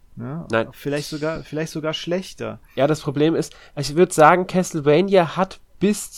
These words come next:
Speaker 1: zu Lords of Shadow eigentlich immer mit drei D Riesenprobleme gehabt.
Speaker 2: Mhm.
Speaker 1: Das ist, äh, weil irgendwie haben sie's nie so hundert Prozent hinbekommen, das, ähm, umzusetzen,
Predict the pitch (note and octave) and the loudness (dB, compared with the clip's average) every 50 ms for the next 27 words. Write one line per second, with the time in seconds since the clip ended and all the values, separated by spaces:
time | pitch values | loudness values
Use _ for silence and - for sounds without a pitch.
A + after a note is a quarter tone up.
0 | - - - F3+ F#3 F3 F3 E3+ D#3+ D3 D3 D3+ C#3+ - - D3 C#3+ - - D#3 | -16 -10 -2 2 4 6 6 6 6 6 6 6 4 4 0 0 0 0 0 0
1 | D3+ D3 D#3 D3+ - G#2+ B2 C3 C3+ D3 D3 C#3+ C3+ - - - - - D#3+ G3+ | 0 2 2 2 2 2 2 2 0 0 -4 -4 -6 -12 -16 -18 -6 0 2 4
2 | G#3 F3+ D3 A#2+ G#2+ G2 G#2 A#2 C3 - - - C3+ B2+ B2+ A2+ - C3 C3+ D3 | 4 6 6 6 4 4 2 -2 -4 -4 -2 0 0 0 0 0 0 0 2 2
3 | E3 E3+ F3 - - - - - - _ _ - B2 - - D3+ F3 G3 G#3+ G#3 | 0 0 -2 -6 -20 -20 -20 -20 -20 _ _ -14 -12 -4 -2 -2 0 0 -2 -2
4 | G3+ G3 F#3 F#3 - - E3 D3+ - C#3 C3+ C#3 C3+ C3+ B2+ G#2+ G2 F#2 G2 F#2+ | -2 -4 -4 -4 -4 -6 -6 -4 0 2 2 4 4 2 0 0 -4 -8 -8 -16
5 | _ _ - - _ - - - - - - - - _ _ _ - _ _ - | _ _ -20 -20 _ -20 -20 -20 -20 -20 -20 -20 -20 _ _ _ -20 _ _ -20
6 | _ - _ - - - _ - _ - _ _ - - - - - B2+ B2 A#2+ | _ -20 _ -20 -20 -20 _ -20 _ -20 _ _ -20 -20 -20 -14 -12 -10 -10 -8
7 | A#2+ B2+ C3+ D3 C3+ B2+ C#3 C3+ - - - - D3+ C3+ - C#3+ D3 D3+ D#3 - | -10 -10 -10 -10 -8 -8 -8 -8 -8 -12 -12 -12 -12 -12 -4 2 4 4 4 2
8 | - _ _ _ - F#3 G3+ G#3+ A3 G3+ F#3 G3+ G3 F#3 E3+ F3+ F#3 E3+ F3+ E3 | -4 _ _ _ 8 8 8 8 6 -2 -4 -4 -2 0 0 0 0 -2 -4 -6
9 | - F3+ F#3 G#3 G3+ - G3 F#3+ F#3+ - G3+ G#3+ A3+ A#3+ A#3 A3+ - - G3+ G3 | -4 -4 -4 -4 0 0 0 0 0 -2 -2 0 0 0 -2 -2 -4 -8 -8 -6
10 | - - G3 F3+ E3+ - F#3 G3 G3+ G3 G3+ G3+ - - F#3 F3+ F3+ F#3 F#3 F#3 | -2 -2 -2 -2 0 0 -2 -2 0 -2 -6 -6 -6 -8 -6 -6 -2 0 -2 -2
11 | F#3 F#3 F#3 - - - - - - - - _ - D#3 D#3 D#3 D3+ - - - | -2 -4 -8 -12 -20 -20 -20 -20 -20 -20 -20 _ 0 0 0 0 -2 -8 -10 -10
12 | - - C#3 D#3 D3+ D#3 D3+ D3 D#3 D3+ D3 C#3+ C#3+ - - _ _ _ _ _ | -6 -4 0 0 2 2 2 2 2 0 0 0 -2 -6 -8 _ _ _ _ _
13 | - - - F3+ G#3+ A3+ A3 - - - D3 B2 A2+ - - A#2 A2+ - - - | -20 -6 -2 2 2 2 0 0 -4 -2 -2 -2 -2 0 0 0 0 0 -4 -8
14 | - - D#3 D#3 E3 F3 | -4 -2 -2 -2 -2 -4